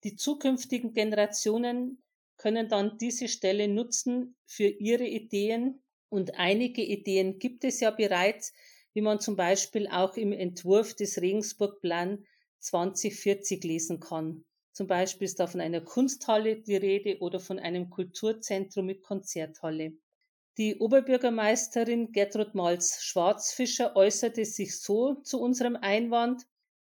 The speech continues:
dass sie eine günstigere Lösung für das Parkhaus will und sie will eine, ich zitiere, "abbaubare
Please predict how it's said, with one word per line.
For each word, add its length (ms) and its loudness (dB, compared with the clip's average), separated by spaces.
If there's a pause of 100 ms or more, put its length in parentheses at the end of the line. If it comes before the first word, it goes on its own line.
(120)
dass 260 4
sie 180 2
eine 220 2
günstigere 720 2
Lösung 500 0
für 100 0
das 240 -2
Parkhaus 600 -2
will 340 -2 (340)
und 220 2
sie 200 -2
will 240 2
eine, 440 2
ich 200 -6
zitiere, 760 0
"abbaubare 1400 2